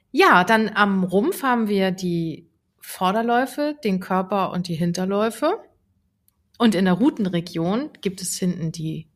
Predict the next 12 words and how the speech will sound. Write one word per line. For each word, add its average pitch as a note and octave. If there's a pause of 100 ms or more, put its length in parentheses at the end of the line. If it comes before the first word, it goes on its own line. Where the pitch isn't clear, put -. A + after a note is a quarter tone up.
Gruppe, B3
also E3
das D#3+
ist D#3+
da E3+
quasi, E3+
wo E3
die D#3
Härchen F#3
sich F#3+
so -
aufstellen. G#3+